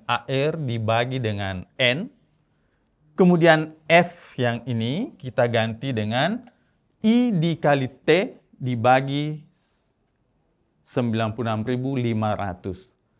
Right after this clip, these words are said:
Sehingga rumus yang kita peroleh adalah W sama dengan A R dikali I dikali T dibagi dengan N dikali sembilan puluh enam ribu lima ratus.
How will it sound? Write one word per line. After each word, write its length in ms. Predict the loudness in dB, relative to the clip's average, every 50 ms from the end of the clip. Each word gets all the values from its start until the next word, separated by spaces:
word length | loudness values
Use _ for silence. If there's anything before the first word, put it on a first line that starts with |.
| _ _ _
Sehingga 800 | -2 2 2 2 4 4 4 4 4 6 4 4 2 0 -6 -14 _ _ _ _ _ _ _ _ _ _ _
rumus 400 | _ -4 -2 0 2 0 0 0 2
yang 160 | 2 2 2 2
kita 320 | 0 -2 0 0 0 0
peroleh 480 | 0 0 2 2 4 4 4 4 2 0 -6 -12 _ _ -8 -4
adalah 320 | -4 -2 0 0 2 2
W 400 | 2 2 2 2 4 4 4 4
sama 320 | 2 0 0 0 0 2 2
dengan 480 | 2 2 2 0 0 -2 -2 -4 -8 _ -2
A 160 | -2 0 2
R 280 | 4 4 4 4 2 0 -6
dikali 400 | -6 -6 -2 0 0 0 0 -4 -4
I 160 | -2 0 0 0 0 -2 -6 _ _ _ _ _ -4
dikali 480 | -4 -4 -4 -2 0 0 0 0 -2 -6 -8 _
T 320 | _ 0 2 2 0 -2 -4
dibagi 640 | -6 -6 -6 -2 0 2 2 2 2 0 -4 -4 -4
dengan 380 | -2 -2 -2 -2 -4 -4 -8 _ 2
N 400 | 2 4 4 2 -2 -6 -8 _
dikali 720 | -8 -6 -6 -6 -6 _ 0 2 2 2 0 0 -4 -6
sembilan 880 | -8 -10 -12 -8 -4 -4 -2 -2 -4 -4 -4 -4 -2 -2 -4 -4 -6 -10 -8
puluh 160 | -8 -6 -6 -6
enam 160 | -6 -6 -6
ribu 560 | -6 -4 -4 -4 -2 -2 -2 -2 -2 -4 -8 _ _ _ _ _ _
lima 400 | -4 -2 0 0 0 0 0 0
ratus. 640 | 0 0 -2 -4 -6 -10 -12 -12 -12 _ _ _ _